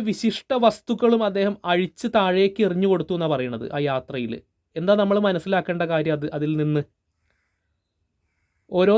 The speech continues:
തത്വങ്ങൾ പഠിക്കാനുണ്ട് ഓരോ ആളുകളിൽ നിന്ന് എന്നാണ്, ഏ, ഓരോ ദൈവസങ്കല്പങ്ങളിൽ നിന്ന്. നമ്മൾ ഇവിടുന്ന് എല്ലാം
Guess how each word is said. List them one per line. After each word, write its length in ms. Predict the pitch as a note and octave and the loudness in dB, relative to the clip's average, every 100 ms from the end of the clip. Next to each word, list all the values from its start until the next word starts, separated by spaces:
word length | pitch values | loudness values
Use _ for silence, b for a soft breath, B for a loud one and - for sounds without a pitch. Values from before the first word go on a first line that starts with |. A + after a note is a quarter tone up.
| A3+ | 2
തത്വങ്ങൾ 400 | G#3+ - G#3+ A3+ A3+ | 0 2 2 4 2
പഠിക്കാനുണ്ട് 500 | F#3+ F3 F#3 F3+ D#3+ | 0 -2 -2 0 0
ഓരോ 160 | D#3 E3 - D#3 | 2 2 0 -2
ആളുകളിൽ 360 | D#3 D#3 D#3+ D#3+ | 0 0 0 0
നിന്ന് 200 | D#3 D3+ D#3 C#3+ | -2 0 -2 -4
എന്നാണ്, 260 | C#3 A#2+ A2+ | -6 -6 -6
ഏ, 20 | D3 | -4
ഓരോ 120 | C#3+ D#3 D#3 | 0 0 0
ദൈവസങ്കല്പങ്ങളിൽ 880 | D3+ E3+ F3 D3+ C#3+ - D3 C#3 C3+ | 0 0 -2 -2 -4 -4 -4 -2 -2
നിന്ന്. 200 | C3 A#2+ - _ _ _ _ _ _ _ _ | -4 -8 -12 _ _ _ _ _ _ _ _
നമ്മൾ 240 | F#3+ G3+ A#3 C4 | -2 2 4 4
ഇവിടുന്ന് 320 | A#3 A#3 A#3 B3+ - _ _ _ _ _ | 4 2 2 0 -4 _ _ _ _ _
എല്ലാം 280 | G3 G3 G#3 | -4 0 0